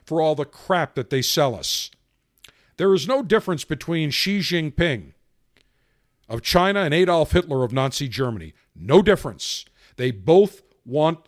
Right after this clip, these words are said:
to, their country, they wanted their respective countries to control and rule the world. It's that simple. Hitler wanted it, and so does Xi Jinping. Talk to any expert, they'll tell you that.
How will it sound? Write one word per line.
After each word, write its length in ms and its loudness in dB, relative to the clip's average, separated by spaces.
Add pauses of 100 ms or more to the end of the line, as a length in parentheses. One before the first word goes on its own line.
(360)
to, 100 -6 (100)
their 180 2
country, 420 -2
they 160 -6
wanted 260 0
their 120 0
respective 500 -6
countries 400 -12 (180)
to 80 -16
control 540 -4
and 160 -8
rule 240 0
the 80 0
world. 400 -4 (160)
It's 100 -20
that 220 -6
simple. 400 -6 (320)
Hitler 340 4
wanted 320 0
it, 120 -6 (200)
and 160 -14
so 240 2
does 140 2
Xi 240 -6
Jinping. 640 -8 (180)
Talk 220 -14
to 100 -4
any 200 0
expert, 440 -8
they'll 120 -4
tell 220 -6
you 140 -6
that. 220 -12